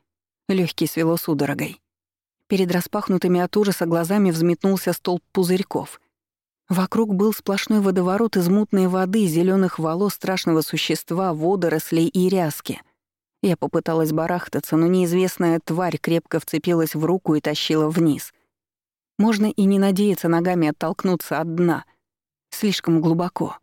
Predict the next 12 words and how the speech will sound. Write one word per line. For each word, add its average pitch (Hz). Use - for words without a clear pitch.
Меня 208
уволокут 202
в -
пучину, 208
а 170
там 202
обгладают 180
до 147
костей. 180
Какая 190
нелепая 185
смерть. 190